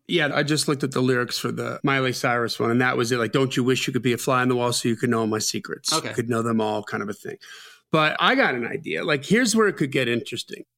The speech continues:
Speaker 1: If you, and I don't know how to articulate this, and maybe this is too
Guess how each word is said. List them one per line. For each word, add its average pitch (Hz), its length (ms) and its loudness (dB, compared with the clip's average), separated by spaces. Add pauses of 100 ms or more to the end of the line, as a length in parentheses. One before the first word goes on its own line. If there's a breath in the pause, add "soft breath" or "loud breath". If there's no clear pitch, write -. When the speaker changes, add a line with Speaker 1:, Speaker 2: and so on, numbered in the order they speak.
Speaker 1:
If 139 220 -4
you, 202 600 2 (100)
and 151 180 2
I 190 140 2
don't 208 160 2
know 165 100 2
how 160 140 0
to 143 80 0
articulate 113 720 -2
this, 104 300 -4
and 123 140 2
maybe 139 240 2
this 127 300 0
is 113 180 -2 (140)
too 127 340 -2